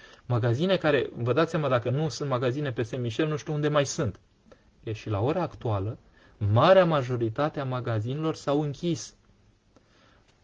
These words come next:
Asta înseamnă că oamenii, într-adevăr, trec niște probe teribile. Da? Ioana Vâlcu. "Sărut mâna, părinte, sunt Ioana, sunt internată la cardiologie cu infarct miocardic.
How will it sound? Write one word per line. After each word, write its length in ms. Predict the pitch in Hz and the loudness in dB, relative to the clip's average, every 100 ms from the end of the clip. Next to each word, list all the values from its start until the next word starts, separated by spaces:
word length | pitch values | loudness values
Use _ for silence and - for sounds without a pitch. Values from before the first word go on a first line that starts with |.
| _ | _
Asta 300 | - 123 - | 0 0 0
înseamnă 440 | 156 - 143 156 156 | -2 0 0 0 -2
că 160 | - | 0
oamenii, 600 | 139 127 131 151 160 165 156 | 2 2 2 0 -2 -2 -4
într-adevăr, 560 | 123 131 120 120 156 | -4 -2 -2 0 -2
trec 240 | - 147 147 | 0 -2 -2
niște 260 | 135 - | -6 -6
probe 320 | - 147 143 | -2 -2 0
teribile. 500 | 127 131 135 104 85 - - _ _ - | -2 -2 -4 -4 -8 -12 -20 _ _ -10
Da? 200 | 104 113 _ _ _ - - - _ | -8 -8 _ _ _ -20 -20 -20 _
Ioana 560 | 107 107 120 147 151 160 | 0 4 4 2 -2 -4
Vâlcu. 420 | 120 104 95 - - _ _ _ _ | -4 0 0 -2 -16 _ _ _ _
"Sărut 340 | - 120 120 | -6 -2 -2
mâna, 240 | 127 123 107 | 0 -2 -2
părinte, 400 | - 117 143 113 | -2 -4 -4 -8
sunt 300 | - 107 - | -4 -4 0
Ioana, 340 | 110 135 127 | 0 0 -4
sunt 240 | 113 110 | -6 -8
internată 480 | 110 107 104 117 120 | -6 -4 -2 -2 -2
la 100 | 104 | -4
cardiologie 640 | 107 101 107 95 95 131 123 | -4 -4 -4 -4 -6 -4 -4
cu 120 | - | -4
infarct 380 | 107 117 117 120 | -4 -4 -4 -4
miocardic. 580 | 107 - 101 90 - | -4 -2 -4 -6 -14